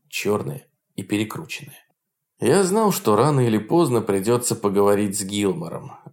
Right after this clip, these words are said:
но не ожидал, что он подойдёт ко мне сзади на парковке перед Elbow Room и угостит хуком слева по почкам. Резкая боль свалила меня на колени.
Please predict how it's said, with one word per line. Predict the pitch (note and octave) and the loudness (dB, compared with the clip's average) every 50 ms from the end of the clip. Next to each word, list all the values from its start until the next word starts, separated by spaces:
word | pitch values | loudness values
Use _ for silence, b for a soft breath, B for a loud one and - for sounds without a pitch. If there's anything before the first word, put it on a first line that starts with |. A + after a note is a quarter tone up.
| _ - | _ -2
но | A2+ E3+ G3+ | 0 0 2
не | G#3 G#3 G3+ | 2 4 4
ожидал, | G3 F3+ C#3 C#3+ C#3+ A#2+ A2 C#3+ D3 D3+ | 4 4 4 2 2 4 4 4 4 4
что | C#3+ C#3+ - - G#2+ | 2 0 0 2 2
он | A#2+ - - | 2 2 2
подойдёт | - G#2 G2+ G2 G2 G2 G2+ G2+ G2+ | 2 2 2 2 2 2 2 0 0
ко | - - F#2+ | 0 0 0
мне | G2 G2 F#2+ G2 | 0 2 0 0
сзади | G2 G2 F#2+ G2+ B2 C3+ C3 A2+ G#2 | 0 0 0 2 2 2 2 2 0
на | F#2+ F#2 | 0 0
парковке | F#2 - G2 F#2+ - - - A#2 A#2 A2+ - - - | 0 -2 -2 -2 -2 -2 0 0 0 0 -2 -6 -10
перед | F2+ - - G2 F#2+ G2 F#2 - - - | -8 -4 -2 0 0 0 -2 -4 -4 -2
Elbow | A2+ G#2+ G2+ F#2+ F#2 F#2 F#2+ F#2+ G2+ G#2+ | 0 0 2 0 0 2 2 2 2 2
Room | G#2+ G2 E2 E2 - - - _ _ _ _ _ _ _ _ _ _ _ _ | 0 -2 -4 -4 -8 -14 -18 _ _ _ _ _ _ _ _ _ _ _ _
и | G2+ G#2 A#2 | -2 0 2
угостит | D3 E3 F3 E3 F3+ F3+ E3+ - - - F#3+ F#3 - | 2 2 2 2 2 2 2 0 0 0 0 0 0
хуком | - - - E3+ D#3 B2+ - - A2+ A#2 A2+ | -2 -2 2 2 2 2 4 2 2 2 2
слева | A2+ - - G#2 G#2+ A2 G#2+ G#2+ G#2+ | 2 0 0 2 4 4 4 4 4
по | G#2 - A2 G#2+ | 2 2 2 0
почкам. | G#2+ - - G#2 G#2 G2+ - - - G2+ G3+ G3 F#2 F#2+ - - _ _ _ _ _ _ _ | 0 0 2 2 2 2 0 0 0 2 2 2 0 -2 -6 -12 _ _ _ _ _ _ _
Резкая | - G2 G2 A2+ B2 B2 - - - G2 F#2+ F#2+ | -6 -4 -2 -2 -2 -2 -4 -2 0 2 2 2
боль | F#2+ G#2+ C3+ C#3 C3 | 2 2 0 0 0
свалила | - - F2+ F2+ F#2 G2+ A2+ A#2 A2 | -2 -4 -4 -4 -2 0 0 2 2
меня | G#2+ G2+ G2 G2 | 0 0 0 0
на | G2+ G#2 | -2 -2
колени. | G2+ - A2 A2 G2 E2+ D2 C#2 B1+ C3+ B2+ - - | -2 -2 -2 -2 -2 -2 -4 -6 -10 -12 -14 -16 -18